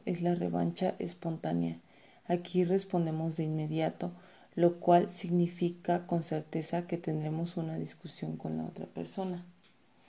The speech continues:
Hay una sola manera de responder ante la ira, aprender a ser proactivos, llevando así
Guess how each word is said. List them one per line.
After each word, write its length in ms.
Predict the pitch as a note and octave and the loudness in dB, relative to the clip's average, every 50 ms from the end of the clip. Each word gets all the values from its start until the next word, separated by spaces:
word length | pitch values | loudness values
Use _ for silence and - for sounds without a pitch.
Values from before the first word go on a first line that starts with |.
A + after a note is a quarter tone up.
| - - - - - - - - _ _ _ - _ _ _ | -20 -20 -20 -20 -20 -20 -20 -20 _ _ _ -20 _ _ _
Hay 240 | - G3+ A#3 B3+ - - | 8 8 10 10 8 8
una 260 | A#3+ A3+ A3 A3 G#3+ | 8 8 8 8 6
sola 300 | - - G#3 F#3+ F#3+ F#3+ | 4 4 4 6 6 6
manera 420 | F#3+ F#3+ F#3 F3+ F3 E3+ E3+ E3+ | 4 4 4 4 4 4 4 4
de 140 | E3+ F3 E3+ | 4 2 2
responder 640 | E3 E3 D#3+ - - - E3 D#3+ D#3 D3+ D#3 - - | 2 0 -4 -4 -4 -4 -2 0 0 0 -2 -2 -2
ante 300 | F3 E3+ E3 - E3 D#3 | -4 -4 0 0 0 0
la 180 | D#3 D3+ D3+ | 0 0 2
ira, 240 | D#3+ E3+ F3 E3+ E3 - - _ _ _ _ _ - _ _ | 0 0 0 0 -4 -6 -12 _ _ _ _ _ -20 _ _
aprender 760 | - E3 E3 - - - E3+ E3 D#3+ D#3 D#3 E3+ F#3 G3+ G3 - - | -2 -2 -2 0 0 0 2 2 2 2 4 4 4 4 2 -2 -4
a 100 | - E3+ | -4 -4
ser 300 | E3+ - - E3+ F3 - - - - | -4 0 0 0 0 -2 -6 -12 -12
proactivos, 840 | - E3+ E3 D#3 D#3 - - - - D#2+ - - - - - - - - - _ _ - - - - _ _ - | -4 -4 -4 -4 -4 -8 -10 -6 -4 -4 -4 -4 -6 -8 -8 -10 -12 -16 -20 _ _ -20 -20 -20 -20 _ _ 4
llevando 500 | F3 E3+ E3 D#3+ D#3+ D#3 D#3+ D#3 E3+ E3+ | 4 6 6 6 4 2 2 4 4 4
así 460 | E3+ F3 - - - G#3 G3+ G3+ - | 4 4 2 4 6 6 6 6 0